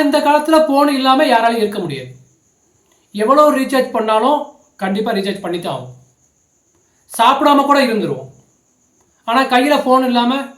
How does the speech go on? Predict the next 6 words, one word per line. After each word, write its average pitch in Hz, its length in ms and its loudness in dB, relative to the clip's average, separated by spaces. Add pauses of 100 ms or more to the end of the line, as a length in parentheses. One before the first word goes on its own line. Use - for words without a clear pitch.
(140)
யாராலையும் 202 420 0
இருக்க 175 220 -8
முடியாது. 131 260 -12 (1300)
ஒரு 233 180 -2
மாணவனா 233 360 2
இருக்கட்டும், 175 360 -6